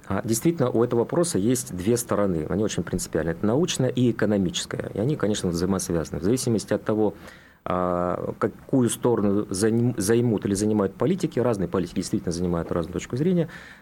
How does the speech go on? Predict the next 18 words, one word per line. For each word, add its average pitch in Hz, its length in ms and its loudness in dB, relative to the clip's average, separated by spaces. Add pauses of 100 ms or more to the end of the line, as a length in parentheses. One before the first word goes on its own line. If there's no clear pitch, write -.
а, 92 480 0 (240)
на, 104 340 2
отталкиваясь - 640 -2
от 95 120 -2
научной 104 520 0
основы, 190 240 2
принимаются 107 440 0
разные 104 220 0
экономические 92 520 -2
решения. - 340 -6 (640)
А 90 180 -2
часть 190 260 2
стран 139 200 2
действительно 117 500 0
начала 104 460 2
уходить 101 480 -2
от, 92 320 -2
э, 90 280 2